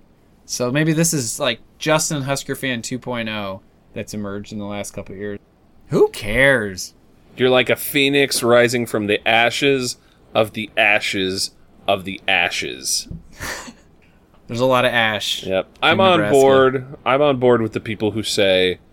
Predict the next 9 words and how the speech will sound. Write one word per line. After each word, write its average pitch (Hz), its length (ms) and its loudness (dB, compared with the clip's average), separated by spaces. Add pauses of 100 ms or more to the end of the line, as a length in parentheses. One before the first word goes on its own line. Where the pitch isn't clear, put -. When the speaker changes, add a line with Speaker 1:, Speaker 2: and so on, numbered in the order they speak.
(380)
Speaker 2:
"Get 117 180 2
rid 131 200 6
of 131 100 4
Lil 123 200 6
Red 110 440 6 (800)
<laughs> - 720 -16
and 107 220 -4
honor 120 320 4
Solich, 110 680 4